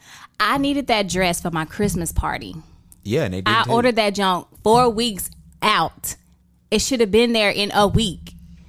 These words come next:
Speaker 1: I wanted to go to California and fuck them up, excuse me, and mess them up.
Speaker 2: But their kids ain't in the car no more. We can cuss. So I'm like, "Why?"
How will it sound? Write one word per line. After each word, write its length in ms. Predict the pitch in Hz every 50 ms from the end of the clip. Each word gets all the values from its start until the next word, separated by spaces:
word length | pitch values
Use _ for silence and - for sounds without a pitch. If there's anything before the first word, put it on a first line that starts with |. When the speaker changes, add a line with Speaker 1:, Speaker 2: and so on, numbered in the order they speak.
| - - - - - - - -
Speaker 1:
I 60 | 185
wanted 240 | 202 202 196 180 175
to 100 | - -
go 140 | 156 165 160
to 60 | 160
California 540 | - - 175 160 160 156 - 156 147 147 131
and 100 | 143 151 _ -
fuck 200 | 156 160 - -
them 180 | - 143 139 135
up, 80 | - -
excuse 380 | - - - 170 151 - -
me, 180 | - - 147 _ _ _ _ -
and 200 | - 147 143 147
mess 180 | 151 160 160
them 240 | - - 156 151 143
up. 180 | 135 - - - -
Speaker 2:
But 80 | 127
their 80 | 120 147
kids 260 | 151 - 139 120 107
ain't 140 | 110 95 92
in 60 | 85 85
the 80 | 87
car 140 | - 101 90
no 80 | 82 78
more. 120 | 80 80
We 140 | 85 92 107
can 80 | 117 107
cuss. 220 | - - - - _ _ - - _ -
So 360 | - - 214 196 151 - - _ -
I'm 180 | 175 220 247 262
like, 280 | 240 202 170 151 - - _ _ _ _ _ _ _ _ _ _ - 90
"Why?" 260 | 110 139 156 139 92